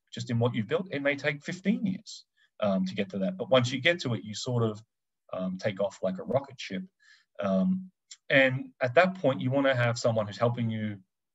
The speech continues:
do an audit and helping you with income taxes, 'cause at that point, you've got serious revenue. There could be income tax obligations in different states, 'cause all the rules are different for income tax as well,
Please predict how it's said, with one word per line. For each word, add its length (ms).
do 140
an 80
audit 300
and 140
helping 320
you 200
with 280
income 400
taxes, 460
'cause 180
at 100
that 200
point, 180
you've 140
got 180
serious 460
revenue. 360
There 100
could 220
be 80
income 400
tax 480
obligations 640
in 160
different 340
states, 540
'cause 120
all 120
the 80
rules 220
are 60
different 300
for 100
income 260
tax 300
as 100
well, 380